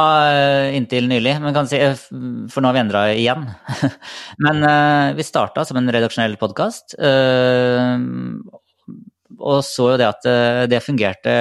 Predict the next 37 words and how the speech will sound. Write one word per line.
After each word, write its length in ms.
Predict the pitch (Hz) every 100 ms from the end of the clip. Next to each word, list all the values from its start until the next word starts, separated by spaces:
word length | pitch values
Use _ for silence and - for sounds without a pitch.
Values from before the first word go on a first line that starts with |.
| 120 117 120 117 120
godt, 320 | 185 - -
men 140 | 135 139
det 80 | -
krevde 420 | 135 98 92 117
mye 200 | 113 107
tid, 300 | 123 127 110 92 -
eh, 160 | 123 113
for 80 | 120
å 80 | -
få 80 | 117
det 40 | 104
bra. 160 | 107 110 - - - - -
Og 140 | 127
det 140 | 135 143
fungerte 340 | 131 120 127
bare 360 | 123 117 135 139
godt 300 | 160 - - -
når 160 | 117 110
det 60 |
ble 100 | 117 110
bra. 140 | 120 127 - -
Altså, 320 | 117 123 120 113
så 180 | 120 117
vi 400 | 113 117 117 123
kunne 160 | 123 104
ikke 80 | 120
gjøre 100 | 120
noe 140 | 123
hastejobb 960 | - - - - 92 92 95 95 90 92
der. 240 | 113 113 95 _ - - - - - -
Eh, 480 | 131 131 127 127 131 131
så 80 | 151
prøvde 320 | 165 110 107
vi 140 | 120 120 120
oss, 340 | 120 - -
eh, 140 | 131 123
kommersielt, 600 | 127 120 - 151 247